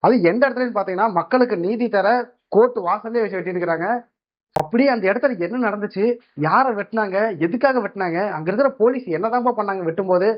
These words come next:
அப்படிங்கிறத பத்தி இந்த வீடியோல ஃபுல்லா பார்க்கலாம். அதுக்கு முன்னாடி நீங்க இன்னும் இந்த சேனலை சப்ஸ்கிரைப் பண்ணலைன்னா சப்ஸ்கிரைப் பண்ணிருங்க. நீங்க சப்ஸ்கிரைப் பண்ணாதான் இந்த மாதிரி ரெகுலரா வீடியோஸ் போடுறதுக்கு எனக்கு ஒரு சப்போர்ட்டிவா and மோட்டிவா இருக்கும். வாங்க வீடியோக்குள்ள போலாம். இன்னைக்கு ஓட ஓட வெட்டி படுகொலை செய்யப்பட்ட நபரோட பேர் பாத்தீங்கன்னா மாயாண்டி.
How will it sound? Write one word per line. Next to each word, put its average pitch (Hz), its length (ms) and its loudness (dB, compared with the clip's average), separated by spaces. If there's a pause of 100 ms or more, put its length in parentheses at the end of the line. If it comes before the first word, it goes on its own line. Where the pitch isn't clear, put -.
(260)
அப்படிங்கிறத 190 380 2
பத்தி 180 220 -2 (320)
இந்த 151 120 -2
வீடியோல 190 220 4
ஃபுல்லா 196 320 0
பார்க்கலாம். 185 380 -2 (140)
அதுக்கு 247 280 -2
முன்னாடி 214 280 2
நீங்க 190 160 0
இன்னும் 196 120 0
இந்த 180 100 0
சேனலை 170 200 -2
சப்ஸ்கிரைப் 170 280 -2
பண்ணலைன்னா 175 240 0
சப்ஸ்கிரைப் 170 300 0
பண்ணிருங்க. 185 280 2
நீங்க 202 240 2
சப்ஸ்கிரைப் 175 440 -2
பண்ணாதான் 160 360 2 (300)
இந்த 156 140 2
மாதிரி 175 160 4
ரெகுலரா 170 300 2
வீடியோஸ் 165 280 -2
போடுறதுக்கு 170 320 -2
எனக்கு 170 160 -2
ஒரு 156 80 -4
சப்போர்ட்டிவா 180 400 0
and 160 120 -2
மோட்டிவா 165 300 2
இருக்கும். 160 300 -2 (380)
வாங்க 160 200 4
வீடியோக்குள்ள 160 340 2
போலாம். 180 240 0 (200)
இன்னைக்கு 190 320 2 (280)
ஓட 233 200 4 (100)
ஓட 233 200 0
வெட்டி 190 300 -4
படுகொலை 233 420 2
செய்யப்பட்ட 190 420 -2 (320)
நபரோட 190 340 4
பேர் 196 260 -4
பாத்தீங்கன்னா 180 360 0
மாயாண்டி. 175 480 2